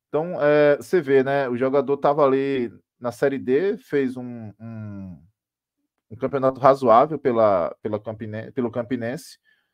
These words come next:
e logo após, é, foi contratado pra uma série superior à, à Série C pelo São José, e não teve o mesmo dese-, desempenho,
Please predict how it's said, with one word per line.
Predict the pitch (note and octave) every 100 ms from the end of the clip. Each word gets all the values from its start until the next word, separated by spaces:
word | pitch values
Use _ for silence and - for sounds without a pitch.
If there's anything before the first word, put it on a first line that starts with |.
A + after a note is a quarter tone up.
| _ _ _ -
e | D3+
logo | C#3+ C#3+
após, | C#3 C3+ C3 C3 - -
é, | A#2+ A2+
foi | C3+
contratado | B2+ B2+ C3 - A#2+ B2+
pra | C#3
uma | C3
série | - C#3 B2+ B2
superior | - D#3+ E3 C3 A#2+ C3 C3 A#2+
à, |
à | A2
Série | - A#2 A2+
C | - A#2+
pelo | C3+ B2
São | B2+ A#2+
José, | B2 A#2+ D3+
e |
não | F3+ C#3
teve | B2+ B2+
o |
mesmo | B2+ B2+
dese-, | C3+ D#3+ D#3 B2
desempenho, | B2+ B2 E3+ - D#3+ E3+